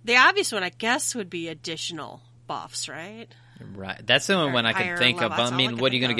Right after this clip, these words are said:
Speaker 2: give us, another chest? May-, maybe Senna will resub just because she has
Speaker 1: Just
Speaker 2: an
Speaker 1: she got a
Speaker 2: additional
Speaker 1: rearranged
Speaker 2: chest
Speaker 1: chest.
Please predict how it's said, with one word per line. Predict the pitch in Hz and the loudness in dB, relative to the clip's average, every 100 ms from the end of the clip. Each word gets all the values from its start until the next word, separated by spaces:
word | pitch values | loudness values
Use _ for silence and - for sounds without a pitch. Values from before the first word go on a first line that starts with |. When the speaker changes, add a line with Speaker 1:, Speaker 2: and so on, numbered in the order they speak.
| 110 | -2
Speaker 2:
give | |
us, | 104 | -2
another | 113 113 104 | -2 -2 -2
chest? | - - 117 123 - - _ _ _ _ - | -6 -4 -4 -4 -8 -12 _ _ _ _ -12
May-, | 107 101 | -10 -2
maybe | 107 107 113 | 0 2 0
Senna | 110 - 117 117 | -4 -2 -2 0
will | 117 | -2
resub | 110 113 - 120 113 104 | -2 -4 -2 0 0 -2
just | 117 - | -6 -6
because | 120 123 117 | -8 -8 -6
she | 131 | -4
has | 139 127 | -2 -2
Speaker 1:
Just | - | -2
Speaker 2:
an | 214 | 0
Speaker 1:
she | |
got | 196 | 2
a | |
Speaker 2:
additional | 170 185 180 165 | 4 4 4 2
Speaker 1:
rearranged | 185 175 - | 4 2 -2
Speaker 2:
chest | - - 190 | -6 -2 6
Speaker 1:
chest. | 214 - - - - | 6 6 4 2 0